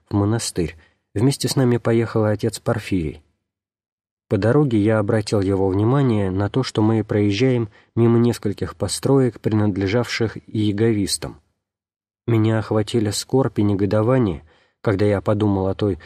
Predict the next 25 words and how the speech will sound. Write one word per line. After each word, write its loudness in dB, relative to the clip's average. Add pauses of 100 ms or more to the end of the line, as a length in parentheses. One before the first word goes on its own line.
(120)
растлевающей 0
души 0
работе, 0 (200)
которую 0
ведут -2
эти -4
еретики. -4 (1120)
Вместо 0
того, 0
чтобы -2
каяться 0
в -8
своих -2
грехах, -2 (360)
они 2
стараются 0
поколебать 0
веру 2 (160)
во 0
Христа -2
у 0
людей, 0 (220)
за -2
которых -2
Христос -4